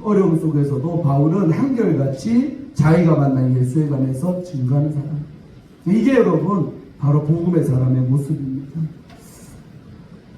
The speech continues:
제가 구임해서 여러분 다 신방도 하고 또 개인적으로 집안 사정도 다 알고 봐가고 하는데, 음,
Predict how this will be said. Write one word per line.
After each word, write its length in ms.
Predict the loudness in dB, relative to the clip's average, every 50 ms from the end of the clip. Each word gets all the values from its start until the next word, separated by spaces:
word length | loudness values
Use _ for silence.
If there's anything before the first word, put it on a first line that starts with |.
| -20 -20 -20 -18 -2 2
제가 200 | 4 4 4 4
구임해서 680 | 2 2 2 2 2 2 0 0 0 0 -2 -2 -2 -4 -6 -10 -14 -18 -4 0
여러분 260 | 2 2 2 2 0
다 80 | 0 -2
신방도 480 | -2 0 0 2 2 2 2 2 2 2
하고 320 | 0 0 0 -2 -4 -6 -6
또 100 | -8 -6 -2
개인적으로 540 | 0 2 2 4 4 4 4 2 2 2 0
집안 300 | 0 2 2 2 2 2
사정도 380 | 2 0 0 0 -2 -6 -6 -6
다 120 | -6 -4
알고 380 | -4 -4 -4 -4 -4 -4 -6 -6
봐가고 460 | -6 -6 -4 -2 -2 -2 -2 -4 -6
하는데, 640 | -8 -8 -10 -10 -6 -4 -2 -2 -2 -2 -4 -6 -12 -16 -20 -20 -20 -20 -20 -20 -20 -20 -20 -20 -20 -20 -20 -20 -20 -20 -20 -20 -20 -20 -20 -20 -20 -20 -20 -20 -20 -20 -20 -20 -20 -20 -20 -20 -16 -10 -8
음, 360 | -6 -4 -4 -4 -4 -6 -8